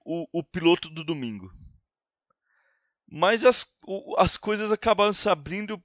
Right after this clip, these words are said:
pra ele por problemas da Red Bull, com os dois pilotos, e com o problema do Leclerc, que a própria equipe causou pro Leclerc, né?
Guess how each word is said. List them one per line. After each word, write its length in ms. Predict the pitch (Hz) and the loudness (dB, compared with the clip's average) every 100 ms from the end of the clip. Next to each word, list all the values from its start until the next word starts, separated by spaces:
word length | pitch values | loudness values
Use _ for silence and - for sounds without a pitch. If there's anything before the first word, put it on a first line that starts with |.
| _ | _
pra 240 | - 208 196 | 0 4 6
ele 500 | 185 190 190 190 196 - _ _ _ | 6 4 0 -8 -10 -12 _ _ _
por 220 | 160 170 | -4 -4
problemas 520 | - 160 147 151 147 | -2 -4 -2 -2 -2
da 140 | 135 139 | 2 2
Red 300 | 139 135 127 | 2 -2 -6
Bull, 340 | 110 160 214 | -6 -6 -8
com 180 | _ 160 | _ -12
os 120 | 135 | -6
dois 280 | 120 175 - | 0 0 0
pilotos, 720 | 160 139 147 185 - 190 170 | -6 -4 -4 -4 -10 -14 -8
e 320 | 196 208 226 - - - - _ _ _ | -6 -4 -6 -10 -20 -20 -20 _ _ _
com 120 | 190 | -10
o 60 | 190 | -4
problema 400 | 185 170 180 180 | -4 -2 -2 -2
do 140 | 156 | -4
Leclerc, 680 | 175 175 - 170 160 180 196 | 0 0 0 4 6 6 4
que 120 | - | 0
a 80 | 190 | 0
própria 580 | - _ 175 185 - 214 | 0 _ 2 2 2 -8
equipe 340 | - 185 - | -8 -14 -14
causou 320 | - 190 175 | -6 -4 -2
pro 200 | 175 - | -6 -6
Leclerc, 440 | 170 - 151 131 113 | -6 -4 0 2 0
né? 160 | 117 | -6